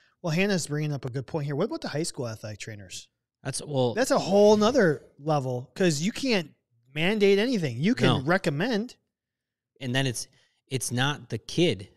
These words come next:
Speaker 2: making the decision. It's the parent, right?
Speaker 1: Yeah.
Speaker 2: I, like, when I was working out of a clinic and doing, like,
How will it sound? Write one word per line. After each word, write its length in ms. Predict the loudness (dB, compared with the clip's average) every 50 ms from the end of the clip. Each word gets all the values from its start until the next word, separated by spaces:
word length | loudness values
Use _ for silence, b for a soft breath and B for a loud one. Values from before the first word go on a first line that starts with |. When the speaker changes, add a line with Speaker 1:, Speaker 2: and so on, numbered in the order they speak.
| _ -12
Speaker 2:
making 300 | -8 -8 -6 -6 -6 -6
the 40 | -6
decision. 460 | -6 -8 -8 -8 -6 -6 -6 -6 -6
It's 160 | -8 -10 -12
the 80 | -12 -12
parent, 500 | -12 -10 -6 -6 -6 -6 -8 -10 -16 -20 _ _ _ _ _ _ _ -6
right? 220 | -4 -4 -4 -6 _ -18 B B B B B
Speaker 1:
Yeah. 180 | -16 -16 -16 -16 -16 _ -8 -2
Speaker 2:
I, 380 | 0 2 2 2 2 0 -2 -4 -4
like, 180 | -4 -4 -2
when 120 | -2 -2 -2
I 120 | -2 0
was 200 | 0 0 -2 -2
working 280 | 0 0 0 0 0 0
out 120 | 0 0
of 80 | 0 0
a 60 | -2
clinic 680 | -6 -6 -2 0 0 0 0 -2 -4 -8 -12 -20 -20 _ _ _ _ _ _ _ _ _ _
and 180 | -6 -6 -2 0
doing, 260 | 0 0 2 0 0
like, 340 | -2 -4 -4 -6 -8 -12